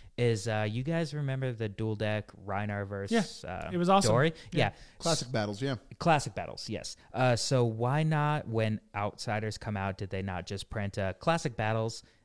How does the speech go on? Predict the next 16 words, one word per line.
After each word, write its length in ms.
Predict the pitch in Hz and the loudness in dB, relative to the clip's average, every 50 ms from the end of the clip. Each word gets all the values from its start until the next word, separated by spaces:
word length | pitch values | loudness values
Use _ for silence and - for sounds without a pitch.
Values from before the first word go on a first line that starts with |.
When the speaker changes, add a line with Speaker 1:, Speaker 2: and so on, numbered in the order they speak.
| _ - | _ -4
Speaker 1:
uh, 300 | - 101 101 101 101 101 104 | -2 0 0 2 2 2 2
new 600 | 110 117 127 147 156 151 147 143 139 139 135 123 113 | 2 2 4 4 4 4 4 4 2 2 0 -2 -2
Light 340 | 120 131 135 135 131 - - - | 0 2 2 2 2 0 -2 -4
Illusionist 580 | 120 123 123 135 127 127 131 131 131 123 - - | -4 0 0 0 0 0 -2 -2 -2 -4 -4 -2
versus 240 | 127 123 123 - - | 0 0 0 0 -2
Shadow 340 | - 139 123 127 131 131 | -2 -2 0 0 0 0
Runeblade, 600 | 123 120 135 143 147 123 117 110 104 101 101 101 | 0 -2 -2 -2 -2 -2 0 0 2 2 0 0
and 100 | 104 104 | -2 -2
these 160 | 107 110 107 - | -2 -2 -4 -4
cards 300 | - 120 113 110 104 - | -4 -4 -2 -2 -2 -2
are 100 | 113 104 | -4 -2
legal 320 | 104 113 110 107 113 110 | -2 -2 -2 -2 -2 -2
and 140 | 110 110 - | -2 -2 -2
constructed? 500 | 110 107 - - 104 85 - - - - _ _ _ _ - - _ _ _ - - | -4 -6 -6 -6 -8 -8 -8 -12 -16 -16 _ _ _ _ -20 -20 _ _ _ -10 -6
Let's 160 | - 107 - | -6 -6 -6
go. 120 | - - | -6 -10